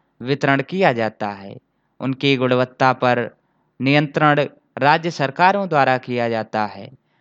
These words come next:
बम्बई, कलकत्ता, गाजियाबाद एवं मद्रास में स्थापित केंद्रीय औषध मानक नियंत्रण संगठन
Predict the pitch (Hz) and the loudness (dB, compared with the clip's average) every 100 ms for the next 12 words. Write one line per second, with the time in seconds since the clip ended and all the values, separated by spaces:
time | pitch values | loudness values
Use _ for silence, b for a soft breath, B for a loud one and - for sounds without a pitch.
0 | _ - 123 131 127 135 139 139 - _ | _ -6 -2 0 2 4 4 2 -2 _
1 | _ - 139 135 139 - 135 127 123 - | _ -2 0 0 -2 0 0 2 0 -6
2 | _ 120 123 151 156 170 190 131 123 120 | _ -6 2 2 2 0 0 2 2 0
3 | - 120 120 120 120 117 123 131 131 123 | -4 -6 -4 -2 -2 -2 2 2 2 -2
4 | 123 123 - _ _ - 123 - 127 123 | -6 -6 -8 _ _ -4 -4 -2 -2 0
5 | 139 135 135 _ _ _ _ 147 147 147 | 2 2 0 _ _ _ _ 0 0 2
6 | 139 147 147 - 135 139 - 143 123 127 | 2 4 4 2 2 2 0 -2 0 2
7 | 151 196 202 147 127 120 120 120 113 120 | 2 2 2 0 0 0 0 -2 -2 -4
8 | 117 113 120 117 113 | -4 -4 -4 -4 -6